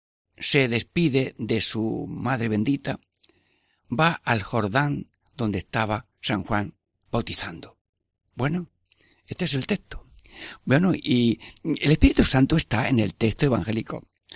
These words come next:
El Espíritu Santo está en los oyentes de Radio María que quieran escucharlo. El Espíritu Santo espero que también esté en mí, porque, eh, sacar agua de una piedra lo hace nada más que Dios.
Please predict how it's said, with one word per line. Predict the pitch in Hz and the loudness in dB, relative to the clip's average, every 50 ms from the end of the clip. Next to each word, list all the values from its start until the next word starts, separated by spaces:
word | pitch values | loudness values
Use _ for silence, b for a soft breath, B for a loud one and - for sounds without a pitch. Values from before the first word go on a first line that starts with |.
| B B | B B
El | B 117 113 | B -2 -2
Espíritu | 110 - - 110 101 - - | 0 2 2 0 2 0 0
Santo | - 113 117 113 156 | 0 0 2 2 0
está | 156 - - 127 - - - | 0 0 -2 -2 -2 -2 -2
en | - 104 | 0 0
los | 104 92 - - | 0 0 -2 -2
oyentes | 92 90 92 92 95 - 120 | -2 -2 0 0 0 0 0
de | 107 98 | 0 0
Radio | 85 82 87 98 110 | 0 0 -2 -2 -2
María | 107 90 87 92 113 110 | -2 -2 -2 -2 -4 -4
que | - - - | -4 -8 -10
quieran | - - 85 82 87 107 107 | -8 -6 -6 -4 -2 -2 -4
escucharlo. | - - - - - - - - - - _ - B B B B B B B | -4 -6 -8 -8 -8 -8 -10 -10 -16 -18 _ -20 B B B B B B B
El | B 214 | B 4
Espíritu | 240 233 - 285 - - | 6 6 6 6 6 4
Santo | 220 220 208 - 175 | 4 4 4 4 2
espero | 156 - - 127 160 | 2 4 2 2 2
que | - 151 | 2 -2
también | - 82 80 104 113 | -4 -2 0 0 0
esté | 117 113 - 156 131 | 0 0 0 0 2
en | - 156 | 4 6
mí, | 151 139 135 - B B B B B | 8 8 6 6 B B B B B
porque, | - 113 98 95 - - 117 107 - B 131 135 131 B - | 0 2 0 0 -2 -2 -2 -2 -2 B -8 -10 -8 B 0
eh, | 110 104 | 0 0
sacar | 101 - 120 101 - 117 117 120 | 2 0 0 0 0 0 0 2
agua | 117 117 120 123 | 2 2 0 0
de | 120 135 | 2 2
una | 135 127 - | 2 2 2
piedra | - 147 131 110 120 117 147 170 - - - - - | 2 2 2 4 4 2 2 2 2 2 2 0 2
lo | 117 113 | 2 2
hace | 113 - 147 156 | 2 2 2 2
nada | 147 131 | 4 4
más | 117 123 120 | 4 2 2
que | - 135 110 | 0 0 0
Dios. | 117 113 117 104 - | 2 2 0 0 -2